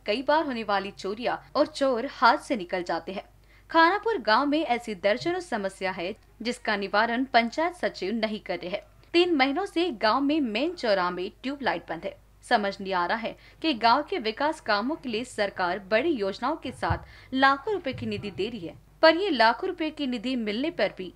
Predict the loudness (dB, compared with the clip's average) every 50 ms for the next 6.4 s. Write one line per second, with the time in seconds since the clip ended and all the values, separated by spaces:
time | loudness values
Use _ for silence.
0 | -14 -6 0 0 2 2 0 -2 -2 -4 -6 -6 -2 0 0 2 2 0 -2 -4
1 | -6 -6 -6 -4 -4 -4 -2 0 0 0 0 0 -2 -2 0 0 0 -2 -2 -2
2 | -4 -6 -6 -6 -8 -8 -8 -4 -4 -4 -4 -4 -6 -4 -4 -2 -2 -4 -4 -6
3 | -4 -4 -4 -4 -4 -6 -10 -14 _ -20 -18 -2 4 8 8 8 8 6 0 2
4 | 2 2 2 2 0 2 2 2 2 2 2 0 0 0 0 -2 -2 -4 -2 -4
5 | -10 -10 -8 -6 -6 -4 -2 -4 -4 -2 -2 0 0 0 -2 -2 -4 -8 -4 0
6 | 2 2 2 0 -2 -6 -8